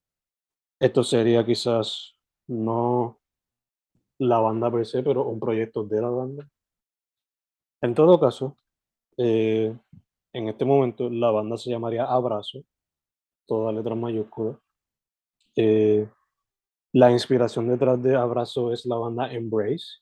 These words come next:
que es una de las bandas que fundó, eh, lo que es el emo.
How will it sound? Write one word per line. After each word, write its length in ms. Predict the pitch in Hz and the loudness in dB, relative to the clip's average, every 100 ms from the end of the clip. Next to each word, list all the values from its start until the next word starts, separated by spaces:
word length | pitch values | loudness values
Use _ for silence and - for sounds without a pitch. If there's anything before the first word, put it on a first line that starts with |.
| _ | _
que 180 | 117 113 | 0 0
es 60 | |
una 160 | 117 117 | -2 -2
de 60 | 117 | -2
las 160 | 117 | 0
bandas 300 | 113 110 113 | -2 -4 -4
que 120 | - | -4
fundó, 680 | 110 - 110 107 107 107 107 - _ _ _ _ _ _ - | -6 -4 -4 0 2 2 0 -6 _ _ _ _ _ _ -4
eh, 540 | 110 104 104 101 101 - | 0 2 0 -4 -8 -10
lo 100 | 127 | -10
que 240 | - 107 104 | 2 4 4
es 160 | 107 - | 0 -4
el 180 | 120 127 | -4 -2
emo. 420 | 120 113 135 | -2 0 -2